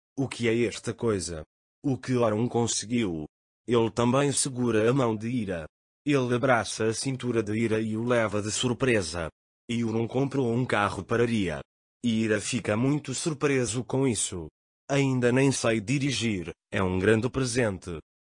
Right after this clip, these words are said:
Mas Oron está determinado. Este carro deveria ser dele. O que Ira fará agora?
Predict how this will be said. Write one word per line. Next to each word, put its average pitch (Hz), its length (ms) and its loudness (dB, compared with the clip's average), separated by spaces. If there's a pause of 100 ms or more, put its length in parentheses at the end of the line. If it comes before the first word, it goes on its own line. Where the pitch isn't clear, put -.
Mas 123 320 0
Oron 113 200 -2
está 101 260 0
determinado. 101 920 0 (440)
Este 151 340 2
carro 113 320 -2
deveria 110 400 0
ser 104 320 -2
dele. 87 400 2 (400)
O 139 80 -2
que 123 160 0
Ira 104 300 2
fará 107 340 0
agora? 110 480 0